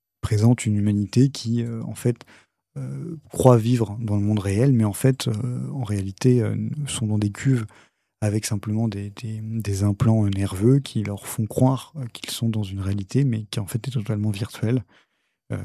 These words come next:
et donc, ils sont en fait dans une sorte de rêve permanent. Euh, voilà, donc ça, c'est le deuxième argument. Et puis le troisième argument, c'est, va encore un petit peu plus loin. Euh, euh,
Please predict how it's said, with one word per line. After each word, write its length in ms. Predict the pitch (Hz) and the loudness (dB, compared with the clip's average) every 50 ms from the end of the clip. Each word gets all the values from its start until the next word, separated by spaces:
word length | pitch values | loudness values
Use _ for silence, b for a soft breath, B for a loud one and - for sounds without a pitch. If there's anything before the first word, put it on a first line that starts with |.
| 107 104 110 - - - | -6 -8 -8 -8 -6 -6
et 100 | 123 107 | -6 -4
donc, 280 | 95 101 107 113 - - | -2 0 0 0 0 -2
ils 120 | 104 98 | -6 -6
sont 160 | - - - 98 | -4 -4 -4 -4
en 40 | |
fait 140 | 90 - 127 | -2 -2 -4
dans 160 | 113 107 92 | -2 -4 -4
une 100 | 90 90 | -6 -8
sorte 180 | - - 107 104 | -8 -6 -4 -4
de 60 | 98 | -4
rêve 320 | 95 92 101 101 98 92 98 101 117 120 - | -2 -2 0 -2 -2 -2 -4 -8 -8 -8 -6
permanent. 380 | - 95 92 92 90 90 85 - B B B B B B B B B B B B B _ - | -6 -4 -4 -4 -6 -6 -8 -12 B B B B B B B B B B B B B _ -8
Euh, 140 | 107 117 113 117 117 123 131 139 147 165 170 156 165 170 185 _ _ _ - | -6 -4 -4 -4 -4 -6 -6 -6 -6 -6 -6 -6 -8 -10 -12 _ _ _ 0
voilà, 160 | 101 107 135 | 4 6 6
donc 120 | 160 143 | 6 6
ça, 60 | - | 4
c'est 120 | 131 - 131 | 2 0 2
le 60 | 110 | 4
deuxième 220 | 113 113 113 117 | 6 6 6 6
argument. 280 | 107 104 95 101 120 151 | 6 4 4 2 4 4
Et 40 | 147 | 4
puis 100 | - 147 | 6 6
le 80 | 156 | 6
troisième 300 | 139 - 147 139 131 131 | 6 6 6 6 6 6
argument, 420 | 117 110 104 104 107 120 143 160 156 | 6 4 2 2 2 2 2 0 -2
c'est, 240 | 131 - - 127 120 120 120 123 - 156 127 | -4 -4 -6 -6 -6 -6 -6 -8 -8 -6 -2
va 120 | 113 110 | 0 0
encore 280 | 113 113 110 - 127 117 | 2 2 2 2 2 4
un 100 | 104 101 | 2 2
petit 160 | - - - | 0 -4 -8
peu 140 | - - 113 | -2 -2 -2
plus 200 | 107 - - 101 | -2 -4 -6 -2
loin. 300 | 101 101 110 117 139 175 - B B B B B B B B B B B - | 0 2 4 4 4 2 0 B B B B B B B B B B B -6
Euh, 480 | 113 104 101 98 104 104 104 104 107 110 131 131 - - 147 147 196 226 254 - _ - - _ _ _ _ _ _ _ _ _ _ _ - | -4 -2 -2 -2 -2 -2 -2 -4 -4 -4 -2 -2 -2 -2 -4 -4 -6 -8 -10 -12 _ -16 -16 _ _ _ _ _ _ _ _ _ _ _ -10
euh, 140 | 214 202 196 | -8 -6 -6